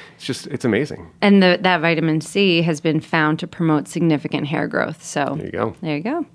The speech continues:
Speaker 1: Now, lentils, uh, are one that you might not expect to see on a list like this, especially we're talking about, like, Greek yogurt and almond butter, and then all of a sudden you get the lentils, and you're like,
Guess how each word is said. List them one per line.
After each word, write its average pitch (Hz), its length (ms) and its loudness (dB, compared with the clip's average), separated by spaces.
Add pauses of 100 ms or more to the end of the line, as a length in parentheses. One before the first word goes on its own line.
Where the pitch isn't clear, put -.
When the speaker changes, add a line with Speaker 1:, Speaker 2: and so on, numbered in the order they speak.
(360)
Speaker 1:
Now, 113 200 4
lentils, 110 600 2 (360)
uh, 107 60 0 (280)
are 95 220 2
one 95 200 0
that 98 140 0
you 104 80 -2
might 95 160 0
not 90 140 -2
expect - 400 -6
to 101 80 -12
see - 160 -6
on 82 120 -4
a 80 80 -4
list 82 220 -8
like 85 160 -8
this, 92 220 -4
especially - 340 -6
we're 98 60 -2
talking 90 200 -6
about, 82 160 -6
like, 87 140 -8
Greek - 240 -8
yogurt 90 320 -2
and - 80 -10
almond 95 300 -4
butter, 87 100 -4
and 90 100 0
then 92 40 2
all 90 80 2
of 87 40 -2
a - 40 -10
sudden 95 120 -4
you 87 40 -6
get 95 100 -6
the 76 80 -10
lentils, 85 480 -6
and 82 80 -8
you're 80 100 -6
like, 80 120 -10